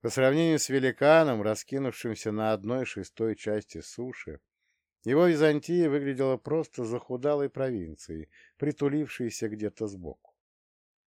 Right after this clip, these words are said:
Разумеется, я немного смухлевал, поскольку к моему времени страна была уже значительно меньше и называлась совсем по-другому. Кстати, я мог бы показать Велизарию карту Российской империи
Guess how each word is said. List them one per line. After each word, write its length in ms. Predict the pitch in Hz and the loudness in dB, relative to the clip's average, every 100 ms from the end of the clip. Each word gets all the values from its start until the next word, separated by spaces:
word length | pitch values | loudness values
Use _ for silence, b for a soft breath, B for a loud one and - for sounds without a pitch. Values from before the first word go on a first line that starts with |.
| _ _ _ _ - | _ _ _ _ -6
Разумеется, 520 | 135 180 190 160 156 | -4 -2 -4 0 0
я 80 | 151 | 2
немного 400 | 151 151 143 143 | 0 0 0 -2
смухлевал, 680 | - 139 143 151 165 151 | -4 -4 0 2 4 4
поскольку 580 | 98 92 - 101 98 104 | 2 -6 -6 -6 -6 -8
к 80 | - | -8
моему 340 | 98 101 110 | -6 -4 -2
времени 600 | 104 107 107 104 101 98 - b b | -2 -2 -2 -2 -6 -8 -10 b b
страна 460 | - - 123 143 147 | -12 0 2 4 4
была 280 | 127 135 131 | 4 4 4
уже 200 | 120 127 | 2 0
значительно 600 | 127 123 131 110 123 120 | 0 -2 -4 -4 -2 -2
меньше 580 | 143 147 104 - 82 - _ - | 0 0 -2 -6 -10 -10 _ -8
и 80 | 139 | -4
называлась 580 | 143 143 160 165 98 | -2 0 2 2 0
совсем 380 | - 85 - 85 | -4 -10 -10 -12
по-другому. 640 | 82 85 82 78 73 71 _ _ _ _ _ _ _ _ _ _ _ _ _ - | -12 -12 -10 -12 -14 -16 _ _ _ _ _ _ _ _ _ _ _ _ _ -8
Кстати, 340 | - 190 147 | 0 0 2
я 140 | 143 | 2
мог 180 | 131 156 | 4 2
бы 140 | 165 127 | 0 -6
показать 560 | - 117 98 139 - | -2 0 2 0 -2
Велизарию 640 | 135 123 107 120 135 135 | -2 0 2 2 2 0
карту 400 | 123 117 110 - | 0 0 0 -2
Российской 560 | 127 131 143 135 - 165 | -4 -4 -6 -10 -8 -8
империи 600 | 156 113 95 92 92 | -6 -4 -4 -4 -6